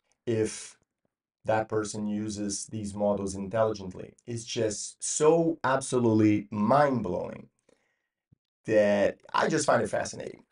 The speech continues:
And I think that query your docs is a really fascinating and key type of technology that we're gonna see enable some really cool advances in research, beyond just making you more productive. But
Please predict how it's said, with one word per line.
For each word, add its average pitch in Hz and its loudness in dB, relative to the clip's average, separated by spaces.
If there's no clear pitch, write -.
And 123 2
I 135 2
think 175 -8
that 135 0
query 180 2
your 139 2
docs 113 0
is 104 -8
a 107 -6
really 143 -6
fascinating 120 -4
and 107 -8
key 190 -8
type 117 0
of 110 -2
technology 107 -2
that 104 0
we're 131 -4
gonna 151 0
see 127 -2
enable 113 -2
some 107 -6
really 127 -6
cool 110 -8
advances 98 -8
in 101 -12
research, - -10
beyond 160 8
just 120 -2
making 120 0
you 113 -4
more 107 -2
productive. 120 -6
But 110 0